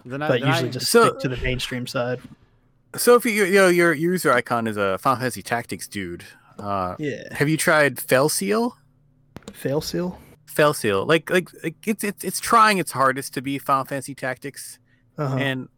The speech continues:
Speaker 3: I don't think it quite gets there, but the fact that there are so few of those that are really made,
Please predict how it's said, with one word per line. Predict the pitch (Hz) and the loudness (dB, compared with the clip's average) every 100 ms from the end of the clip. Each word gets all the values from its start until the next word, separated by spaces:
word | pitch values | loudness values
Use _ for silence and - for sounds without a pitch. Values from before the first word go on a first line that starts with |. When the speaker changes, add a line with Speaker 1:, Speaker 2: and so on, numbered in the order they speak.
| _ | _
Speaker 3:
I | 202 | -2
don't | 262 233 | 0 -2
think | 247 - | -6 -8
it | - | -2
quite | 190 - 143 | 0 0 -2
gets | 180 - | -6 -2
there, | 190 190 190 | 2 4 4
but | 180 - 147 131 - _ _ _ | 2 2 2 2 -2 _ _ _
the | 151 | -8
fact | - 147 - | -4 -4 -4
that | 135 | -4
there | 139 117 | -4 -2
are | |
so | 110 - 135 | -4 -6 -6
few | - 117 120 | -8 -6 -6
of | |
those | 117 113 113 - - 110 | -4 -4 -4 -8 -12 -6
that | 110 | -6
are | |
really | 101 107 104 | -4 -6 -6
made, | 90 98 117 139 147 | -6 -6 -6 -6 -8